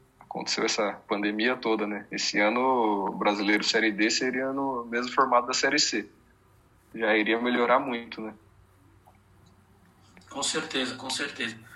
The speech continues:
Speaker 2: A gente vê, eu, assim, eu gosto de ter sempre uma visão otimista das coisas, tentar, quando é possível, né? Mas eu acho que a C B F, de um tempinho pra cá, aí, com, com o Caboclo,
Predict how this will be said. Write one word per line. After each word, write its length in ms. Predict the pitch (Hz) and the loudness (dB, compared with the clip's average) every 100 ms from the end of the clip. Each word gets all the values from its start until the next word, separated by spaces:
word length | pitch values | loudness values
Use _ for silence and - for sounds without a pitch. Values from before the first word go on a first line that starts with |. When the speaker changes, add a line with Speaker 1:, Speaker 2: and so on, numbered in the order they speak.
| - | 2
Speaker 2:
A 80 | 240 | 4
gente 240 | 320 339 | 6 6
vê, 340 | 233 240 196 233 | 6 4 6 6
eu, 180 | 262 | 6
assim, 460 | 262 - 226 185 160 - | 6 4 2 -2 -4 -2
eu 120 | 185 | 0
gosto 300 | 202 220 220 | 2 0 0
de 140 | 190 190 | -4 -4
ter 160 | 214 190 | -2 0
sempre 420 | 208 208 208 202 | -2 -4 -4 -4
uma 380 | 190 180 170 170 | 0 2 4 2
visão 280 | 170 175 | 0 0
otimista 460 | 180 175 156 165 165 | 0 0 -2 -4 -4
das 180 | 151 143 | -4 -4
coisas, 320 | - 151 151 | 0 -2 0
tentar, 380 | - 190 - 165 | -2 -2 2 2
quando 160 | - 226 | 4 2
é 100 | 247 | 0
possível, 420 | - - 160 147 | -2 -4 -4 -4
né? 160 | 147 147 - - - - - | -6 -8 -12 -14 -14 -14 -8
Mas 220 | - 202 202 | 2 4 8
eu 80 | |
acho 300 | 208 220 220 | 8 8 4
que 200 | - 220 | 2 6
a 60 | 208 | 6
C 160 | 202 196 | 6 4
B 140 | - | 4
F, 240 | 302 - | 4 4
de 200 | 170 - | -4 -6
um 240 | 190 185 190 | -4 -4 -2
tempinho 480 | 190 185 170 190 196 | -2 -2 -4 -8 -8
pra 260 | - 180 | 2 2
cá, 320 | - 156 175 170 | 4 4 6 6
aí, 280 | 165 175 170 | 4 -2 -8
com, 260 | 156 151 | -14 -14
com 160 | 143 156 | -12 -12
o 20 | |
Caboclo, 840 | - 143 - 170 185 190 190 185 | -2 -2 0 0 0 -2 -8 -10